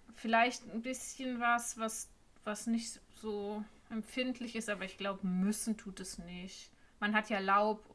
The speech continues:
oder was auch immer auch noch drin meistens.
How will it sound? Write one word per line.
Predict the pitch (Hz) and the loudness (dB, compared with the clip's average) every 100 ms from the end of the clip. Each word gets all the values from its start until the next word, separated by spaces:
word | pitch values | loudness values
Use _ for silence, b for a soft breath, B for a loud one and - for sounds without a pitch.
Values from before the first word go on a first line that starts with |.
| - - | -20 -12
oder | 214 180 175 170 175 | -8 -4 -2 -2 -2
was | 180 - | -4 -4
auch | 185 | -10
immer | 185 185 180 185 180 | -8 -8 -6 -6 -6
auch | 185 - - - - - | -10 -12 -20 -20 -20 -14
noch | 185 180 | -12 -12
drin | - 190 180 | -12 -12 -8
meistens. | 180 180 185 190 196 - | -8 -8 -10 -10 -12 -14